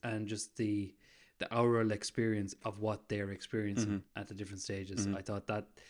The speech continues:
Speaker 1: that was, that was my favorite part of it, to be honest.
Speaker 2: Interesting. The, um,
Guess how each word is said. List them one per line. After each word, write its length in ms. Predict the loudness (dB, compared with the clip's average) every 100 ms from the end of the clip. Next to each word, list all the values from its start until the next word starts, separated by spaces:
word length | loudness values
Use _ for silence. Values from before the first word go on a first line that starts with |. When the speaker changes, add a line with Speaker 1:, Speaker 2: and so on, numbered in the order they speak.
| -14 0
Speaker 1:
that 160 | 2
was, 300 | 4 2 0 -2
that 120 | 0
was 100 | 2
my 100 | 0
favorite 300 | -2 -2 -2
part 220 | -4 -4 -4
of 80 |
it, 100 | -6 -6
to 60 |
be 60 | -4
honest. 320 | -4 -6 -14 _ _ -20 -10
Speaker 2:
Interesting. 500 | -10 -6 -6 -6 -10 -12 -14 -14 -6 8
The, 280 | 10 12
um, 360 | 12 10 8